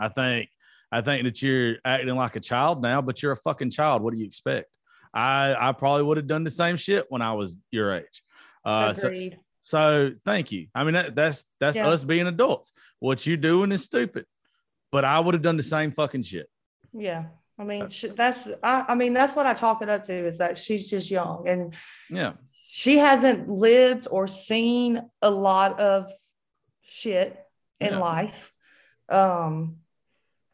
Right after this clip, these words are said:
Speaker 2: and we have, so, and
Speaker 1: Yeah.
Speaker 2: we're older and mature now, and
Speaker 1: It's a whole lot easier to forgive now and handle shit like adults than keep fucking, fucking, oh, I said it bad.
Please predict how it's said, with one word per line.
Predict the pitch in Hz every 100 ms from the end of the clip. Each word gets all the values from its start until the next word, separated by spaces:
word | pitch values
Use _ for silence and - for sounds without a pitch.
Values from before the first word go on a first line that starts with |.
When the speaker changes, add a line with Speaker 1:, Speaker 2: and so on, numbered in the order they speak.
| _ _ _ _ _
Speaker 2:
and | 202 208
we | 202 208
have, | 233 190 -
so, | - 180 170 165 160 160 175
and |
Speaker 1:
Yeah. | 175
Speaker 2:
we're | 190
older | 165 175 196 214 247
and | 175 170 160 -
mature | 160 202 196
now, | 185 185 196 226 226
and | 185 170 165 165 165 165 - _ _ _
Speaker 1:
It's | - -
a | 127
whole | 151
lot | 170 160
easier | 160 147 143 131
to | 120
forgive | - 110 123 123 101
now | 104 101 95
and | 87
handle | 107 110
shit | 98 120 110
like | 101 104
adults | 92 107 104 92 - - - _
than | 117 110
keep | - 135 -
fucking, | 123 104 98
fucking, | - 110 90 90 80 _ -
oh, | 131 87 - -
I | 95
said | 113 113
it | 90
bad. | 92 123